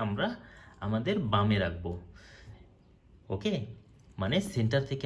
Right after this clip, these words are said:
আমাদের বামে থাকলো যে স্লটটাকে আমরা সলভ করব। রাখার পরে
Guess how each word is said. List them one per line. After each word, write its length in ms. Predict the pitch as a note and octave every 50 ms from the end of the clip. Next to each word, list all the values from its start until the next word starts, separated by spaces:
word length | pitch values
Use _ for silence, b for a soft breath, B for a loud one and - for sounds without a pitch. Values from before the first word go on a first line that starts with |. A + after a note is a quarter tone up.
| C3 B2+
আমাদের 240 | B2+ C3+ F3+ G#3 F3+ B2 G2+
বামে 200 | F#2+ G2+ A#2+ B2 A#2 A#2
থাকলো 240 | G#2+ - - F#2 F2+ F2+ F#2
যে 80 | G2+ - -
স্লটটাকে 420 | - G#2+ G2 G2+ - A2+ G2+ - G#2 G2+
আমরা 120 | A2 A2+ - - -
সলভ 280 | - G2 F#2+ F#2+ F#2+ - - -
করব। 180 | F2 E2 E2 - - - - - - B B B B B B B B B - G2+ G#2
রাখার 300 | G#2 G#2 - - F3+ F3 E3+ -
পরে 180 | A2 A2 A2